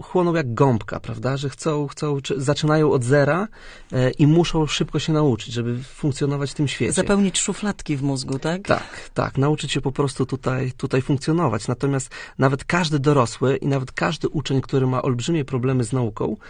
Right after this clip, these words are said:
Speaker 1: również posiada doskonałą pamięć. Tylko niestety nie potrafimy jej wykorzystywać.
Speaker 2: Źle z niej korzystamy, nie, nie, nie umiemy tego.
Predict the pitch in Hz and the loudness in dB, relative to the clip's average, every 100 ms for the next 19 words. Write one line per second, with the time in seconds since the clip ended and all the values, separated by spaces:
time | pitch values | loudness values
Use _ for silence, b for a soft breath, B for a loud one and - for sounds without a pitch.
0 | B B 127 131 160 190 - 165 175 180 | B B 0 2 2 -2 -2 -2 -2 -2
1 | 175 - 180 190 190 143 110 - - B | -4 -4 -2 -2 0 0 0 -4 -14 B
2 | B - - - 143 139 160 165 156 156 | B -12 -4 0 0 0 -2 0 0 -2
3 | 143 - 156 156 143 147 147 - 156 147 | -6 -2 -2 0 0 -2 -4 -2 -2 -2
4 | 127 101 - - - B 165 165 170 175 | -4 -4 -8 -16 -20 B -6 0 0 2
5 | 170 147 156 165 - 165 139 139 143 143 | -2 -2 -6 -4 -2 -2 0 -2 -2 -4
6 | 156 - 165 175 180 151 143 131 | -4 -2 0 0 0 -2 -2 -4